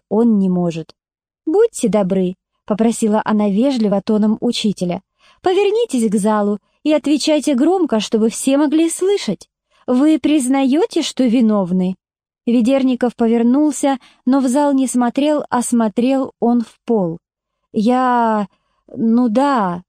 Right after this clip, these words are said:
я признаю», торопливо, чуть сбиваясь, произнес он. «Что, виновен?» «Да, конечно». «В чем вы виновны-то?» «В чем?» спросил Ведерников и поднял глаза.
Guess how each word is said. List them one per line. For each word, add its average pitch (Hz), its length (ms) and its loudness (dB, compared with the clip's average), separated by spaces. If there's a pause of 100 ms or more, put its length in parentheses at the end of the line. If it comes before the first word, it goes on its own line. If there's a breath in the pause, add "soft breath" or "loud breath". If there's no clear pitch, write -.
(360)
я 233 380 0 (100)
признаю», 240 880 0 (280)
торопливо, 247 680 0
чуть 226 280 -2
сбиваясь, 214 640 0
произнес 202 640 -2
он. 185 280 0 (400)
«Что, - 300 -2
виновен?» 226 680 0 (500)
«Да, 233 480 0
конечно». 220 760 -2 (640)
«В - 120 -20
чем 440 320 2
вы 262 140 0
виновны-то?» 208 760 0 (420)
«В - 120 -18
чем?» 269 460 0 (340)
спросил 233 500 -2
Ведерников 233 720 0
и - 140 -6
поднял 214 380 0
глаза. 196 500 -2